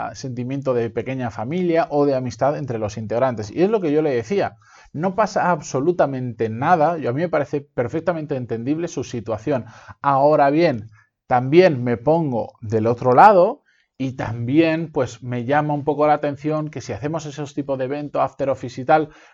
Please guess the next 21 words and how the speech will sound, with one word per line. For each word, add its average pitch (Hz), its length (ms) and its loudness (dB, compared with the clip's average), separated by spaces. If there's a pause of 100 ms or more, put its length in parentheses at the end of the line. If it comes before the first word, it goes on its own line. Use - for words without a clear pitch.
(120)
nunca 160 560 2
vengas 139 420 -2
a 135 80 -2
los 131 160 -4
eventos 131 420 -4
y 135 60 -6
nunca 147 320 -2
expliques 123 580 -6
nada. 117 320 -2 (240)
Yo 139 300 2
lo 147 160 2
que 135 100 -2
le 143 120 2
he - 20 4
dicho 151 300 0
es, 131 260 0
haz 139 300 -4
una 147 300 0
aproximación 113 840 -6
más 117 180 -6
suave, 208 400 2